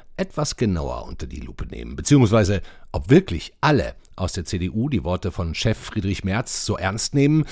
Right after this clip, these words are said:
dass bei irgendeiner Kooperation mit der A F D sofort ein Parteiausschlussverfahren droht. Eine junge Frau aus unserer Redaktion, die hat es vor ein paar Wochen geschafft, eine Veranstaltung hier in Hessen zu besuchen,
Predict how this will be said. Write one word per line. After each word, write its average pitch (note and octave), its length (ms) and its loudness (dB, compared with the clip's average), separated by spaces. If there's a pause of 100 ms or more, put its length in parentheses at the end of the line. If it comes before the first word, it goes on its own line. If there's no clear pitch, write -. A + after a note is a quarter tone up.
(320)
dass - 280 -4
bei B2 420 -2
irgendeiner G3+ 600 4
Kooperation B2 840 2
mit A2+ 160 0
der - 140 -2
A F2 100 -4
F - 160 -8
D G#2 260 0 (220)
sofort - 580 -4
ein F2+ 260 -4 (100)
Parteiausschlussverfahren - 1800 -6
droht. - 420 -4 (880)
Eine E3 320 4 (320)
junge A#3+ 260 6
Frau D#3 400 2
aus F3 120 2
unserer A#2+ 380 0
Redaktion, A2+ 640 2
die G2 100 0
hat - 140 -4
es F#2+ 140 -6
vor G#2+ 200 -2
ein F#2+ 220 -4
paar B2 240 0
Wochen A#2 240 0
geschafft, - 460 -2
eine G#2 260 0
Veranstaltung E3+ 1040 0
hier G#2 260 -2
in D#2+ 100 -10
Hessen E3 600 -4
zu - 180 -10
besuchen, A2 540 2